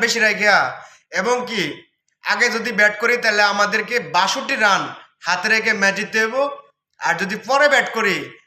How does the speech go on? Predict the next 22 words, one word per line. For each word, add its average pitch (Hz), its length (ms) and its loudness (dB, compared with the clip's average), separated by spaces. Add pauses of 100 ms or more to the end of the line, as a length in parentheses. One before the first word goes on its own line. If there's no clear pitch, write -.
তাহলে 156 160 -12 (120)
বত্রিশ 220 320 -4 (120)
বল 247 140 4 (280)
হাতে 170 280 0
রেখে 180 240 0
ম্যাচ 156 160 -4
জিততে 143 220 -18
হইব। 123 160 -18 (680)
যেখানে 220 420 0 (120)
আমাদের 226 300 0 (180)
ম্যাচ 226 200 2 (100)
জিতাটাই 262 400 2
বি-, 240 200 -4 (440)
বিলাসিতা, 220 500 2 (280)
আমরা 170 220 0
কি 170 60 -8 (120)
পারাম 170 300 2 (640)
সেমিফাইনালে 175 600 -2
যাইতে? 175 300 -2 (600)
তবে 208 200 0 (100)
আমরা 240 200 0 (140)
তো 240 40 -4